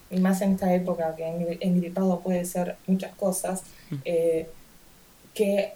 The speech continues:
Speaker 1: algo tan puntual como, como en el caso de Juliana o en el caso de Romina anterior, donde existe un plan, donde existe hasta incluso la compra de, de, de entradas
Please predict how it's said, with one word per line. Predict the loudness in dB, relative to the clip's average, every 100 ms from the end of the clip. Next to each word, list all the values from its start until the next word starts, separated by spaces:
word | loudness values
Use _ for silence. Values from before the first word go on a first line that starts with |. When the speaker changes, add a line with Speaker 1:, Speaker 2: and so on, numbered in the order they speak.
| 0
Speaker 1:
algo | 2 6 4
tan | 4 0
puntual | -2 2 4 4
como, | 2 0 0 -2 -4
como | 0
en | 2
el | 0
caso | -2 -2 -2
de |
Juliana | -2 -2 0 0 0 -2 0
o | 0
en |
el | 0 0
caso | 0 0 0 -2 -4 -12 -20 -20 -10
de | -2 0 0 0 0 0
Romina | 2 2 2 2 2
anterior, | 2 2 2 2 2 2 -2
donde | 0 2 4 2 -2
existe | -4 -6 -4 -6 -2 -2
un | -2
plan, | -2 0 2 0 0
donde | 4 6
existe | 4 -2 -2 0 0
hasta | -2 0
incluso | 0 2 -2 -2 0
la | 0 0
compra | -2 -2 -2 0 2
de, | 2 0 0
de, | -4
de | -6 -16 -20 -18
entradas | -4 0 2 2 0 -4